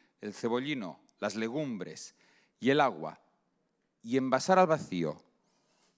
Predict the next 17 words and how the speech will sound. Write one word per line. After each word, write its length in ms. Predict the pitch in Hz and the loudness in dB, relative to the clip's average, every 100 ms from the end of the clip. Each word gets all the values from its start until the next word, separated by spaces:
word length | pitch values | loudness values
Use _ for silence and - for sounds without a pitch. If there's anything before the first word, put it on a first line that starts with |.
| - | -6
Cocer 320 | - 117 139 98 | -2 2 2 2
a 20 | |
ochenta 340 | - 90 85 | -2 -8 -8
y 60 | 82 | -10
cinco 380 | - 151 120 92 | -8 -4 0 0
grados 560 | 92 107 185 247 - _ _ _ _ | -2 -2 -2 -4 -12 _ _ _ _
en 160 | 92 120 | -8 -4
un 160 | 147 | -2
runner, 520 | 117 - 101 107 214 - _ _ _ | -2 2 2 2 0 -4 _ _ _
baño 240 | - 85 82 | -14 -12 -12
María 240 | 80 80 | -12 -12
a 20 | |
temperatura 440 | 78 82 78 90 101 | -12 -12 -8 -6 -6
corporal, 300 | - 113 190 _ | -8 -12 -14 _
durante 320 | 123 123 113 | 0 0 0
tres 180 | 107 107 | -4 -6
horas. 380 | 78 - - | -10 -14 -18